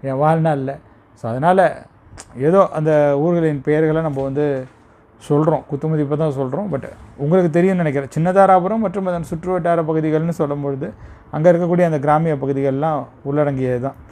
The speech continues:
அதே போல பார்த்தீங்கன்னாக்கா, மான்மங்கலம் சுற்று வட்டார பகுதிகள், இது வந்து கரூர்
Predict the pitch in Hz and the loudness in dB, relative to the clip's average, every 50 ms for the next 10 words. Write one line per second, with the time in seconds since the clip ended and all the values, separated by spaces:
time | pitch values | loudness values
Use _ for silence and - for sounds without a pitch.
0 | - - - - - - - - 160 185 185 196 202 190 190 190 185 185 185 185 | -20 -20 -20 -20 -20 -10 -2 0 2 4 4 4 4 4 2 2 2 2 2 2
1 | 190 185 175 175 185 202 196 190 180 175 170 170 156 - 175 160 151 160 165 160 | 2 4 4 4 4 4 4 2 2 2 2 0 0 -2 -6 -4 0 2 2 2
2 | 151 160 156 151 151 143 147 151 147 147 151 147 147 160 156 170 170 175 190 170 | 4 2 2 2 2 0 0 0 0 0 0 -2 -2 -2 -2 0 -2 -2 -2 0
3 | - 160 165 170 202 202 196 165 | 2 4 6 6 6 6 4 4